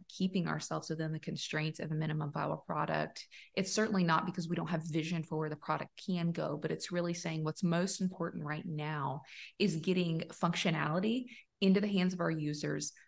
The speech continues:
letting them experience it and letting them help us curate what is that one dot one,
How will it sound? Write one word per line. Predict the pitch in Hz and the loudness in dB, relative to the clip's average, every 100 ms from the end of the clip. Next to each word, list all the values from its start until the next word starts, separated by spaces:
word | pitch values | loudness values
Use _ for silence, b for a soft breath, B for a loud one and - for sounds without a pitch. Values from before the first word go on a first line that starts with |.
| b | b
letting | 170 175 180 233 | 2 4 6 6
them | 214 196 | 6 4
experience | 190 - - 156 156 147 147 156 | 2 -4 -2 0 0 -2 -2 -2
it | 147 - | -2 -2
and | 165 165 | -2 -2
letting | 170 165 160 151 | 0 0 0 0
them | 165 160 147 | 0 0 -2
help | 156 - 175 185 185 | -6 -4 0 0 0
us | 165 151 - | 0 -2 -6
curate | - 180 160 151 151 | -4 -2 0 0 -2
what | 151 160 160 | 0 0 0
is | 165 160 | -2 -2
that | - 156 - | -2 -4 -4
one | 156 151 | -4 -4
dot | 143 135 - | -4 -6 -8
one, | 143 | -8